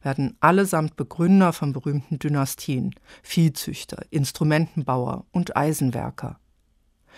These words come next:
Manchmal denkt er an früher, an seine Schuld. Wenn er könnte, würde er es anders machen, schon eher eigene Wege gehen, sich nicht vom Neid zermürben lassen. Aber er ist dankbar für alles, was er dennoch erreicht hat.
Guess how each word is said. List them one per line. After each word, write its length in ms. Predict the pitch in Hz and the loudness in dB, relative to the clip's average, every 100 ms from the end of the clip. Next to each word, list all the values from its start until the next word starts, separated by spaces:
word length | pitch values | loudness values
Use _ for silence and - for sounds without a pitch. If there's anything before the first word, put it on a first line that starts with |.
| - - _ _ - | -20 -20 _ _ 2
Manchmal 560 | 220 233 - 208 208 | 6 6 4 2 2
denkt 320 | 202 196 202 | 0 0 0
er 160 | 185 147 | 0 0
an 100 | 139 | -2
früher, 480 | - 151 131 117 - _ _ _ | -4 -6 -6 -6 -10 _ _ _
an 140 | 151 | -4
seine 260 | 143 131 131 | -2 -2 -2
Schuld. 560 | - - 147 139 - _ _ _ _ - - | -4 -2 0 -2 -6 _ _ _ _ -20 -6
Wenn 140 | 156 147 | 2 4
er 100 | 139 | 2
könnte, 600 | - 139 165 214 208 180 | 2 0 2 4 4 4
würde 260 | 170 160 | 0 0
er 100 | 120 | -2
es 140 | 127 - | -4 0
anders 460 | 139 165 165 - | 2 4 2 0
machen, 380 | 147 123 131 131 - - - | -2 -2 -4 -6 -10 -20 -8
schon 280 | - 170 - | 0 0 2
eher 400 | 165 185 170 156 | 4 4 4 2
eigene 460 | 139 147 156 143 | 2 2 2 0
Wege 300 | 143 165 170 | 0 0 -2
gehen, 380 | - 131 127 135 _ - - | -6 -6 -6 -6 _ -20 -8
sich 280 | - 190 | 0 4
nicht 360 | 196 202 220 - | 6 8 6 2
vom 200 | 175 143 | -2 0
Neid 280 | 139 156 180 | 0 -2 -4
zermürben 640 | - - 139 135 123 131 | -6 -2 -2 -2 -2 -2
lassen. 400 | 123 127 - - _ _ _ _ _ _ | -2 -4 -8 -8 _ _ _ _ _ _
Aber 240 | - 202 220 | -2 0 0
er 140 | - | -2
ist 240 | 180 - | -4 -2
dankbar 380 | 160 185 190 165 | 0 2 2 -2
für 200 | 147 - | -2 -2
alles, 300 | 160 180 - | 0 -2 -4
was 140 | 185 190 | -6 -4
er 80 | |
dennoch 460 | 185 - 208 214 - | -4 0 2 2 0
erreicht 500 | 113 - 104 - - | -6 -4 -6 -6 -10
hat. 220 | - - | -12 -14